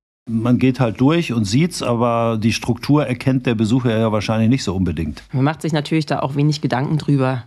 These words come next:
Speaker 2: wenn man selber als Fluggast am Flughafen ist, ne? Aber wer eben schon mal in Frankfurt war, der wird festgestellt haben, dass es neben zwei unterschiedlichen Terminals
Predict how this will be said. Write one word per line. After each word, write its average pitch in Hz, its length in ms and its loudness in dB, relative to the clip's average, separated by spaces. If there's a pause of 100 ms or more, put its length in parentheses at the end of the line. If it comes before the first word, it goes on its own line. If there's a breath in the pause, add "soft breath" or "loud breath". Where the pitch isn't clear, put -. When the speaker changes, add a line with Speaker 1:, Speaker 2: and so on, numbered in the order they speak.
Speaker 2:
wenn 139 100 -6
man 131 200 -2
selber 131 240 -2
als 135 100 -6
Fluggast 143 460 -4
am 139 80 -6
Flughafen - 520 -4
ist, - 240 -6
ne? 139 80 0
Aber 151 300 0
wer 143 220 0
eben 143 140 -2
schon 143 180 -2
mal 143 100 0
in 139 60 -2
Frankfurt 143 420 -4
war, 165 300 -2 (260 soft breath)
der 147 120 0
wird 147 120 -2
festgestellt 139 640 -4
haben, 139 300 -2
dass 135 160 -4
es 139 140 -6
neben 139 200 0
zwei 135 240 -2
unterschiedlichen 143 580 -4
Terminals 147 560 -2